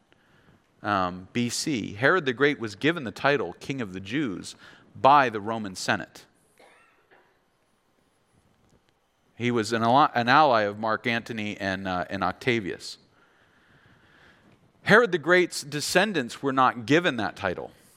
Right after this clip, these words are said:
They were not allowed to call themselves King of the Jews. But his grandson, a guy named Herod Agrippa,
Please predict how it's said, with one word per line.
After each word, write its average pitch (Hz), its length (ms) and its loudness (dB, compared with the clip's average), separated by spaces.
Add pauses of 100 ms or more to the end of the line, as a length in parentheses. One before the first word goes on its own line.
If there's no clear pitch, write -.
(460)
They 131 120 6
were 147 140 0
not 135 200 6
allowed 135 300 6
to - 60 -16
call 139 320 2
themselves 110 420 -2
King 110 220 -6
of 95 80 -4
the 95 60 -2
Jews. 95 520 -6 (400)
But 202 360 4 (280)
his 143 300 -6
grandson, 127 1040 -2
a 104 80 -6
guy 127 240 4
named 139 260 -2
Herod 123 300 2
Agrippa, 110 520 -2